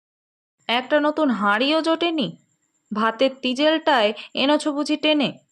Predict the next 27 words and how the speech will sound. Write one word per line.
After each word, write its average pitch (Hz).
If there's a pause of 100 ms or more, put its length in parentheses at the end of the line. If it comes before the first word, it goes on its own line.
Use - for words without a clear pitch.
(880)
তারপর 233
মাছ 233
যখন 269
ঘেমে 269
উঠবে, 277 (220)
তখন 240
হবে 240
দালাল 226
বেটার 233
দোষ। 208 (580)
ভারীরা 247
কেউ 277
এসেছো 254
খালি 226
হাঁড়ি 240
নিয়ে? 254 (1160)
কারুর 233
কেনা 262
প্রায় 233
সাঙ্গ 208
হলো। 165 (1160)
বসে 240
বসে 262
তারা 247
হাঁড়ির 214
জল 220
চাপড়ায়, 214